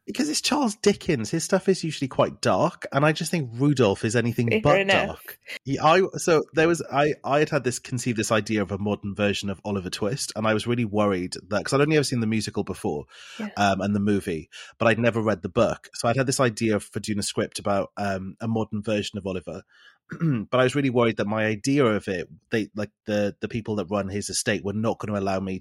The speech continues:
Speaker 1: to go ahead and write it 'cause it was quite dark, and I was gonna tap into the whole Fagin thing and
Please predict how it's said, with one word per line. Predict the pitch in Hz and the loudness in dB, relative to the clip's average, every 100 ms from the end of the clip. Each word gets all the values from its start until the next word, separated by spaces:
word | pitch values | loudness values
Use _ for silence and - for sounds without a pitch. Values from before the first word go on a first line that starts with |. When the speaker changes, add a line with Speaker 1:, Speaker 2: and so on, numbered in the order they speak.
| - | -6
Speaker 1:
to | 101 95 78 | -4 -6 -4
go | - 104 | 0 0
ahead | 101 87 | 0 -2
and | 101 92 | -4 0
write | 110 - | 0 0
it | 143 | -4
'cause | - | -2
it | 101 | -4
was | 98 | -4
quite | - 104 - | -4 -4 -2
dark, | 98 92 92 - | -2 0 -2 -4
and | 98 | -8
I | 95 | -6
was | 101 | -6
gonna | - 104 | -6 -8
tap | - - 117 - | -6 -4 -4 -4
into | 101 - | -8 -6
the | 101 | -4
whole | 101 | -4
Fagin | - 98 98 95 92 | -4 -4 -4 -8 -10
thing | - 95 95 92 | -8 -8 -6 -8
and | 92 | -12